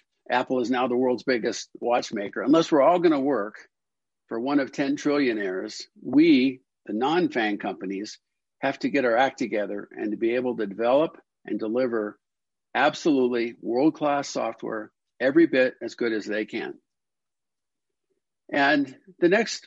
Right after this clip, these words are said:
portion of this, we lean into a different book, <clears throat> Kotter's Accelerate, which I don't have that prop handy here, I don't think, but I was looking at it just yesterday. And when I read Kotter's book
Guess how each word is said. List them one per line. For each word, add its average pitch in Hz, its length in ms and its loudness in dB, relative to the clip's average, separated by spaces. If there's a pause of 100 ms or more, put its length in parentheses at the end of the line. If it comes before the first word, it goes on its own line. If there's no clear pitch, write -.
portion 196 400 2
of 117 80 0
this, 117 340 -2
we 143 120 2
lean 147 260 6
into 143 360 0
a 135 40 -2
different 151 380 0
book, 123 320 -4 (400)
<clears throat> 180 580 2
Kotter's 139 380 -2
Accelerate, 139 560 0
which 131 200 -4
I 123 260 -4
don't 139 260 0
have 139 160 -4
that 135 220 -4
prop 127 280 -6
handy 135 380 -4
here, 127 240 -4
I 123 100 -2
don't 120 280 -8
think, 147 280 -2
but 120 120 -2
I 120 40 0
was 117 140 -4
looking 127 280 -4
at 120 100 -2
it 120 120 -6
just 139 220 -8
yesterday. 139 600 -4 (920)
And 151 420 0
when 180 140 4
I 180 60 6
read 190 280 4
Kotter's 151 380 0
book 147 300 2